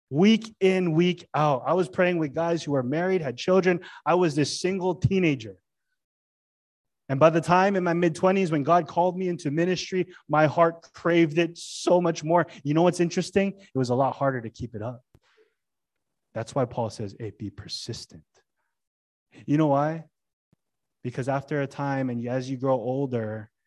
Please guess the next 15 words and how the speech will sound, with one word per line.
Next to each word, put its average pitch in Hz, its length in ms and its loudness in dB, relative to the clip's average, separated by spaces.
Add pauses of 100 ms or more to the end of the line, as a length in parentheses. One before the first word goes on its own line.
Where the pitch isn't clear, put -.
(280)
especially 143 480 -6
if 120 160 -10 (280)
you're 127 360 -2 (120)
a 120 100 -8
leader 117 800 -6 (140)
and 127 80 -8
you 120 60 -8
start 135 260 -4
always 131 320 -6
exa-, 117 240 -12 (160)
loo-, 131 160 -4
looking 143 280 -2
out 135 120 -2
for 120 200 -12
others, 139 460 -4